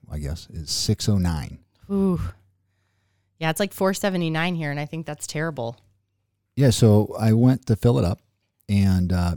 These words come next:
Speaker 1: you know, there's two tickers, right?
Speaker 2: <laughs> Yeah.
Speaker 1: One ticker shows you the money, the other ticker shows you the gallons. And normally, the, uh,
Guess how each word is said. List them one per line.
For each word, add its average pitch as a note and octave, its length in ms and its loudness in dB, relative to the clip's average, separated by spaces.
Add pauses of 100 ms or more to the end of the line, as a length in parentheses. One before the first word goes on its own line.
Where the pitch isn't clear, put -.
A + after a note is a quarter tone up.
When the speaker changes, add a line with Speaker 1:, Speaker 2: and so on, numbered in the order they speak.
Speaker 1:
you B2 80 2
know, B2 100 6
there's E2+ 160 0
two - 140 -2
tickers, - 500 -4 (680)
right? G#3 180 2 (120)
Speaker 2:
<laughs> - 100 -20
Yeah. E3 80 -12 (800)
Speaker 1:
One A2 240 6
ticker G#2+ 340 2 (180)
shows G#2+ 280 4
you G2+ 80 2
the F#2+ 80 2
money, G#2 260 4
the F#2+ 140 2
other F#2+ 160 0
ticker F#2 240 -2
shows G2 260 0
you F#2 80 -2
the F2+ 80 -2
gallons. G2+ 520 0 (680)
And F#2 180 -12
normally, G#2+ 760 4 (800)
the, F#2+ 180 -2
uh, E2 320 0